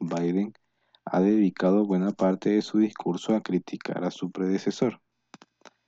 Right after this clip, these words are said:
quien justo antes del asalto del seis de enero del dos mil veintiuno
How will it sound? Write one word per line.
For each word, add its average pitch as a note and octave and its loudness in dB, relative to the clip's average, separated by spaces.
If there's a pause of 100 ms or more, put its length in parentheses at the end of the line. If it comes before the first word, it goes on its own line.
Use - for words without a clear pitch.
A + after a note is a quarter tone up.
(540)
quien - 0
justo G#2+ 0
antes A#2+ 0
del G2+ 2
asalto F#2+ -4 (300)
del F2+ -2
seis E2+ 0
de G2+ 4
enero G#2+ 4
del G#2 2
dos F#2 -2
mil F2+ 0
veintiuno G#2 2